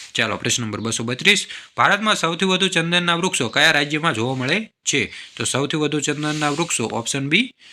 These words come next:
કર્ણાટક રાજ્યમાં જોવા મળે છે. ચાલો, પ્રશ્ન નંબર બસો તેત્રીસ. ગુજરાતમાં ક્ષેત્રફળની દ્રષ્ટિએ સૌથી મોટો જિલ્લો કયો છે? તો ક્ષેત્રફળની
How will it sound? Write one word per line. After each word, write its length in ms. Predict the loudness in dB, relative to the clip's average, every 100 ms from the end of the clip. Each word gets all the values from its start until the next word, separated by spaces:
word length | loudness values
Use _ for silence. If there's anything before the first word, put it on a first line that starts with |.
| -20 -4
કર્ણાટક 460 | 0 2 2 0 0
રાજ્યમાં 420 | 0 0 -2 -4 -6 -14 -2
જોવા 220 | 0 0
મળે 380 | 0 0 -2 -10 _ _ _ 0
છે. 360 | 2 2 0 -12 _ -20 -20 -20 -20 -20 -20 -20 -20 -20 -20 -8
ચાલો, 260 | -4 -4
પ્રશ્ન 360 | -6 -4 -4 -2
નંબર 180 | -2 -2
બસો 280 | 0 0 -2
તેત્રીસ. 540 | -6 -2 2 2 0 -8 -18 -10
ગુજરાતમાં 440 | 0 4 4 2
ક્ષેત્રફળની 560 | -2 0 2 4 6 6
દ્રષ્ટિએ 380 | 6 6 4 2
સૌથી 320 | 0 0 0
મોટો 220 | 0 0
જિલ્લો 420 | 2 2 2 -2 _ -4
કયો 220 | -2 0
છે? 360 | 0 -2 -2 -16 -10
તો 260 | -4 -2 -2 -6
ક્ષેત્રફળની 720 | -8 -2 0 0 2 2 2